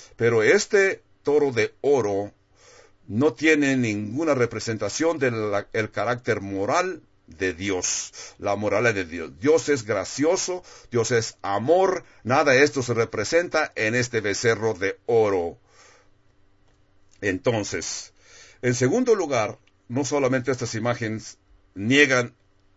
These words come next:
la poder, el poder de Dios, sino que confunden a la gente cuando siguen a una imagen.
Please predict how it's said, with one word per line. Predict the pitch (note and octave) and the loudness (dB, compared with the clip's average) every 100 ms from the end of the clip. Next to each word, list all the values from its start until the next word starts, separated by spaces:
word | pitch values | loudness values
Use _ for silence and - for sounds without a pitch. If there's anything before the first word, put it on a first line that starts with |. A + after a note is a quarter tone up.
| _ _ _ _ _ _ _ _ _ | _ _ _ _ _ _ _ _ _
la | G#2+ A2+ G#2+ | -2 -2 0
poder, | G2 B2 B2+ - | 0 0 0 -2
el | A2+ | -2
poder | G2+ G#2 D3 | -2 0 2
de | C3+ | 2
Dios, | A#2 C#3 | 0 -2
sino | A#2+ A2 G2+ | -2 -4 -4
que | G2+ G2 F2+ - - _ _ _ _ _ _ _ _ _ _ _ _ | 0 -2 -2 -8 -20 _ _ _ _ _ _ _ _ _ _ _ _
confunden | - C3 G#2+ F#2+ F2 - A3 F#3+ D3 B2+ A2+ | 0 0 0 -8 -10 -2 0 0 0 0 0
a | |
la | G#2 F#2+ | -2 -4
gente | - B2+ A2 G2 F2+ E2+ D#2 - - _ _ _ _ _ _ _ _ _ _ _ | -2 0 0 -2 -4 -6 -6 -12 -20 _ _ _ _ _ _ _ _ _ _ _
cuando | - A2+ D#3+ | -6 -4 -2
siguen | D#3+ D#3 D3+ C#3+ - | -4 2 2 2 -4
a | D2+ | -6
una | G#2+ A#2 G2+ | -4 -2 0
imagen. | F#2+ F#2+ E2+ E2+ C#2+ | 0 -4 -6 -10 -12